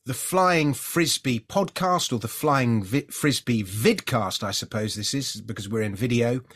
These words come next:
And it's my pleasure to be talking today to a man, I suppose I can call him an old friend. I, I hope I'm not, uh, overstepping the mark. Uh, his name is Paul Kingsnorth. He is a fabulous author, the author of maybe, maybe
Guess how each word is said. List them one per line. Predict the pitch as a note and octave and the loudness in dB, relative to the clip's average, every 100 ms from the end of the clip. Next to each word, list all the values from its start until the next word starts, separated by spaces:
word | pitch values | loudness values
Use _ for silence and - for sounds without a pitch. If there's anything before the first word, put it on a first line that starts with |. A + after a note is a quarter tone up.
| - - - - | -20 -18 -18 -4
And | D#3+ F3 | 0 2
it's | - | 2
my | F#3 F3+ | 2 0
pleasure | - - C4+ - C3+ - _ | 0 2 4 4 2 0 _
to | - C#3 | -4 0
be | C#3 | 0
talking | - E3+ D3 D3 B2 | 0 0 2 0 -2
today | - A#2 B2+ A2+ A2+ A2 - - - | -2 0 2 4 2 -2 -8 -20 -4
to | D#3 D#3+ | 2 4
a | |
man, | F#3+ G#3 G#3 F#3+ | 6 4 2 0
I | |
suppose | G3 D4 D4 | 0 4 4
I | G#3 | 2
can | - D3 | -2 -2
call | D3+ C3+ | 2 2
him | |
an | B2+ | 2
old | A#2+ A2 | 2 0
friend. | - A#2 A#2 C#3+ | -2 -2 0 0
I, | C3 B2+ | 0 0
I | B2+ B2+ | -2 -2
hope | C3 B2+ | -2 0
I'm | B2+ | 0
not, | B2 - - | 0 -4 -6
uh, | B2 A#2 | -2 0
overstepping | C#3 B2+ B2 C3+ B2+ B2 | 0 0 2 0 2 0
the | |
mark. | B2+ C#3+ D#3 - - - - | 4 4 2 -2 -18 -20 -6
Uh, | C#3+ | 0
his | C#3 D#3+ | 2 4
name | G#3+ G#3 | 4 6
is | - | 2
Paul | - G#3 F#3+ F3 | 0 4 4 2
Kingsnorth. | F3+ D3+ B2 C#3+ C#3 E3 F#3 - | -2 0 0 0 2 0 -4 -6
He | C#3 D3 | 0 0
is | B2 | 2
a | C3+ | -2
fabulous | - - G3+ E3 C3+ - | 0 0 2 2 0 2
author, | D3 D3 - E3+ | 2 2 -2 0
the | D3 D3+ | 2 2
author | D3+ D3+ C#3 | 2 0 -4
of | C3 | 0
maybe, | C#3+ C3 C3 | 0 2 0
maybe | C3+ C#3 C3+ C3+ | 2 0 2 0